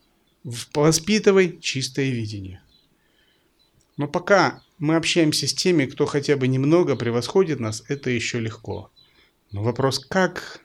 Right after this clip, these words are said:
чистое видение зародить в отношении тех, кто равен нам, а еще и в отношении тех, кто ниже нас, вот это большая сложность. Но именно если мы это сможем в себе воспитать,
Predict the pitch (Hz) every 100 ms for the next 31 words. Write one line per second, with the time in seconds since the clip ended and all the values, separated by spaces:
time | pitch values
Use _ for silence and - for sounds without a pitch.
0 | _ - 147 - 143 135 170 151 147 139
1 | 135 139 139 143 143 135 143 - 147 139
2 | 127 123 160 156 - 135 202 190 131 101
3 | 95 101 123 110 - 147 135 139 143 160
4 | 156 143 - 156 - 160 190 208 151 123
5 | 92 120 123 170 160 147 147 - 165 151
6 | 165 156 110 107 _ _ _ _ _ _
7 | _ _ _ _ _ _ _ _ _ _
8 | _ _ - 123 156 170 170 160 151 -
9 | - _ _ _ _ 113 139 156 165 165
10 | 165 139 - 156 131 127 - 135 117 110
11 | - 110 104 107 - 113 156 185 -